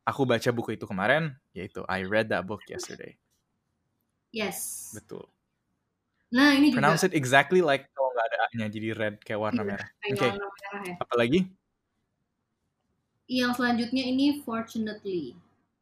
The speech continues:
Speaker 2: Fortun-
Speaker 1: Fortunately, oke. What's the mispronunciation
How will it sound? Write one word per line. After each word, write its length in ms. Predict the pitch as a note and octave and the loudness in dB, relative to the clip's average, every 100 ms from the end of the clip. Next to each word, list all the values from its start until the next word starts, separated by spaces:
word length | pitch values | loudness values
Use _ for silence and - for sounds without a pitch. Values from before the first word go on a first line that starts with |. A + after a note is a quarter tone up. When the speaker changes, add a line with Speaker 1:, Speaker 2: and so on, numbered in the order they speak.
| _ _ _ _ _ _ _ _ _ - | _ _ _ _ _ _ _ _ _ -12
Speaker 2:
Fortun- 100 | G2 | -2
Speaker 1:
Fortunately, 680 | C#3+ C#3 - A#2+ A2 G#2 F#2+ F2 | 0 0 -2 -4 -4 -6 -8 -8
oke. 320 | G2+ G#2 E2+ - - _ _ _ _ _ _ _ _ _ | -10 -10 -10 -12 -20 _ _ _ _ _ _ _ _ _
What's 300 | - C#3 D#3+ | 0 0 2
the 240 | D3+ D#3+ D3+ | 4 4 4
mispronunciation 960 | D#3 - D3+ D3+ C3+ F3+ D3+ G2 G#2+ | 2 0 0 0 0 -2 -4 -8 -10